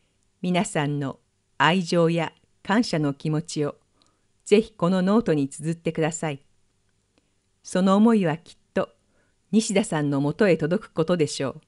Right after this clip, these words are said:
西田さんが残してくださった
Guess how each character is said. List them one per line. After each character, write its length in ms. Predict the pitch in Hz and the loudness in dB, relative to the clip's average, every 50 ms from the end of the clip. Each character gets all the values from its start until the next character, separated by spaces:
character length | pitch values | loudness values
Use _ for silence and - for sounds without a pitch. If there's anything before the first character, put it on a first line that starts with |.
| _ _ _ _ _ _ _ _ _ _ _ _ _ _ _ _ _ _ _ _ _ _ _ _ _ _ _ _ - | _ _ _ _ _ _ _ _ _ _ _ _ _ _ _ _ _ _ _ _ _ _ _ _ _ _ _ _ -4
西 200 | 202 196 - 165 | -4 -4 0 0
田 100 | 170 170 | -2 -2
さ 160 | - 170 151 | 0 -2 -2
ん 60 | 147 | -2
が 100 | 156 151 | -2 -2
残 240 | 151 160 160 190 208 | -4 -4 -2 -4 -4
し 80 | - | -4
て 120 | - - - | -4 -6 -4
く 100 | - 170 | -2 -2
だ 100 | 180 190 | -4 -4
さ 160 | - - 170 | -4 -6 -6
っ 80 | 170 - - - | -8 -8 -10 -10
た 160 | - 151 - | -10 -10 -10